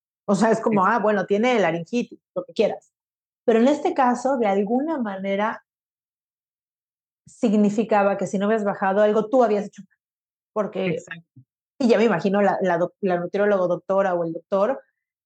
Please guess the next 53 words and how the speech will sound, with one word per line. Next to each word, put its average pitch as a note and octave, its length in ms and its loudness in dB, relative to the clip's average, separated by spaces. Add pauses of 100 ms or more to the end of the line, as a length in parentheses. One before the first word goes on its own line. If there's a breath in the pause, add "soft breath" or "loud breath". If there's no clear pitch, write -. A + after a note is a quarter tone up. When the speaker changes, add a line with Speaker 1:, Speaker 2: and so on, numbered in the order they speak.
(380)
Speaker 1:
pues G3 180 -4
en F#3+ 100 -2
ese A3+ 140 -6
momento G3 360 -4
me F#3 80 -4
imagino F3+ 280 -4
que F#3 60 0
lo F3 60 2
hacía E3+ 180 -2
evidente, F#3+ 440 2
no F#3+ 220 2
iba F#3 140 2
a E3+ 40 0
aceptar F3+ 520 -4
mi F3 140 -6
dieta F3+ 300 -4
si F3+ 120 -10
está F3 200 -4
bien F3 240 4
o E3+ 60 -2
no E3+ 100 0
está D#3+ 220 -2
bien, E3+ 280 2
o, D#3+ 60 -2
o, F#3 340 0
o F3+ 40 2
bueno, A3+ 200 2
el F#3+ 60 -2
poco D4 200 -2
conocimiento A#3 540 -4
que - 60 -6
había F#3+ 120 -4
en G3 60 -4
el G3+ 80 -2
momento F#3 380 -6
de G3 80 0
la F3 140 0
parte F#3+ 240 -4
emocional, F3+ 560 -2
del G3+ 120 2
cortisol, F3 540 0
de G#3 80 2
la F3 100 -2
ansiedad, F3+ 380 0
de G3+ 80 -2
todo A3 140 -2
lo A#3+ 60 -4
que G#3 80 -8
te - 100 -20
provocaba F#3 460 0
la F3 120 -2
situación, - 640 -6
¿no? A3+ 80 -20